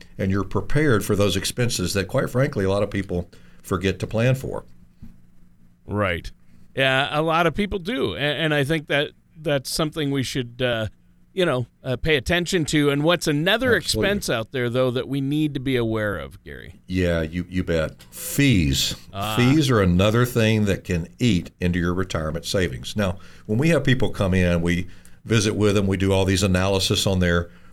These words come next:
Speaker 1: brokerage accounts or their four oh one Ks or I R As, and we look at risk and return and all that. But one of the big things we look at, Tony, are how much they're paying in fees.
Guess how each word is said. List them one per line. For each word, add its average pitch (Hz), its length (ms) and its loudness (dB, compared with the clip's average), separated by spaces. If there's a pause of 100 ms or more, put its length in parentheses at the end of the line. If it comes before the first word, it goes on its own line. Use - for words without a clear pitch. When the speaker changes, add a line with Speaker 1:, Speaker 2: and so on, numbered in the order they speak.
(100)
Speaker 1:
brokerage 104 420 0
accounts 101 640 0
or 95 80 2
their 90 140 2
four 104 260 0
oh 95 60 0
one 95 180 2
Ks 92 400 0
or 85 140 -2
I 90 180 0
R 87 180 2
As, 85 340 0 (540)
and 101 140 0
we 120 80 4
look 113 240 2
at 117 100 0
risk 98 460 0
and 104 100 0
return 98 440 0
and 92 100 2
all 90 160 0
that. 101 240 0
But 90 80 -2
one 127 120 2
of 165 60 0
the 180 60 2
big 131 280 0
things 104 280 0
we 95 120 2
look 110 260 0
at, 90 180 -2
Tony, 90 380 -2 (320)
are 92 120 -2
how 98 200 0
much 98 260 0
they're 98 100 0
paying 85 420 2
in 87 100 2
fees. 90 560 -2